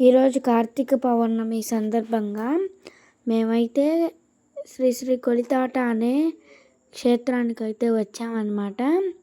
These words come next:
ఈ గుడి పక్కనే కోనేరు ఉంటుంది చూడండి. ఇదిగోండి, గుడి అయితే పక్కనే కోనేరు. కోనేరు పక్కనే పెద్ద మర్రి చెట్టు, ముడుపుల మర్రి చెట్టు.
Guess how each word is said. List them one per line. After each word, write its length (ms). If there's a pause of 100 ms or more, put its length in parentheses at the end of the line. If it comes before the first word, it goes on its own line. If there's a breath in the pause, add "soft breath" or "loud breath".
(580 soft breath)
ఈ 280
గుడి 220
పక్కనే 760
కోనేరు 440
ఉంటుంది 460
చూడండి. 680 (600 soft breath)
ఇదిగోండి, 380
గుడి 260
అయితే 440
పక్కనే 420
కోనేరు. 720 (1200 soft breath)
కోనేరు 420
పక్కనే 540
పెద్ద 600
మర్రి 480
చెట్టు, 320
ముడుపుల 540
మర్రి 360
చెట్టు. 540